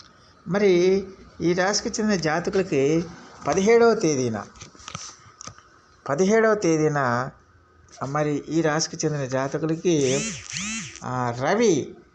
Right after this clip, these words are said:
సాయంత్రం నాలుగు గంటల నలభై రెండు నిమిషాలకి, ఆ, సింహరాశి ప్రవేశం చేస్తున్నాడు. అలాగే ఇరవైవ తేదీన శుక్రుడు రాత్రి ఒంటి గంటల ఇరవై ఏడు నిమిషాలకి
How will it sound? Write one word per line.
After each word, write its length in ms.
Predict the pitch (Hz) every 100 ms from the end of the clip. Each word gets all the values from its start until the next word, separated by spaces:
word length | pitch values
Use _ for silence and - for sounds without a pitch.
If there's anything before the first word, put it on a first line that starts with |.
| _
సాయంత్రం 580 | - 147 160 208 202 180
నాలుగు 360 | 147 147 185 180
గంటల 240 | 170 170 170
నలభై 520 | 143 127 147 175 175
రెండు 220 | 170 156
నిమిషాలకి, 920 | 147 151 - 185 175 170 120 113 127 - - _ _ - _ -
ఆ, 400 | 131 131 131 135
సింహరాశి 640 | - 208 208 185 151 143
ప్రవేశం 500 | 120 120 120 117 143 143
చేస్తున్నాడు. 480 | 107 - - - - - _ _ - - - - - _
అలాగే 200 | 175 208
ఇరవైవ 500 | 208 165 180 220 226
తేదీన 440 | 220 190 185 190 208 175 151 160 170 - - -
శుక్రుడు 840 | - - - 294 247 170 160 180 190 - - - -
రాత్రి 420 | 127 147 202 208 202
ఒంటి 300 | 151 170 196
గంటల 300 | 190 185 185
ఇరవై 500 | 180 160 151 156 160
ఏడు 220 | 160 156
నిమిషాలకి 840 | 143 139 165 170 170 147 123 139